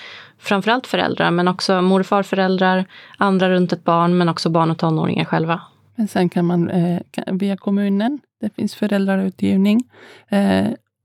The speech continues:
Speaker 2: eh, och, eh, via barn- och ungdomspsykiatri, eh, och även på första li-, eh, via första linjen. Men det som är viktigt att tänka, eh, tycker jag, är att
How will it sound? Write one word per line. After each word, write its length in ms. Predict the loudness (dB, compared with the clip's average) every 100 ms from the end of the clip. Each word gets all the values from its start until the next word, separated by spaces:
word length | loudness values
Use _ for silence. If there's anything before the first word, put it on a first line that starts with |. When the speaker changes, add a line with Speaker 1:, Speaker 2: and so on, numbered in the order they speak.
| _ 0
Speaker 2:
eh, 200 | 2 2 2
och, 380 | 0 0 -2
eh, 340 | 2 2 2 -2 -4 -2 -2 -2 -2
via 560 | 0 2 2 0 0 -2 -6 -2
barn- 220 | 2 2
och 60 | 2
ungdomspsykiatri, 960 | 2 -2 -4 -4 -6 -4 -4 -2 -2 -6 -6
eh, 340 | -4 -4 -6
och 340 | -6 -6 -4 -4
även 260 | -2 -2
på 280 | -2 -2 -2
första 320 | -2 -4 -2
li-, 240 | -2 0 0
eh, 60 |
via 160 | 0 -2
första 260 | -4 -2
linjen. 420 | 0 2 2 2 -2 _ _ _
Men 140 | -2 -2
det 240 | 0 0
som 140 | 2 2
är 80 | 2
viktigt 360 | 0 0 -2
att 140 | -2 0
tänka, 480 | 0 0 0 -2 -4 _ _ _ -20 _
eh, 160 | -2 0
tycker 260 | -2 0
jag, 160 | 0 2
är 100 | 2
att 260 | 0 -4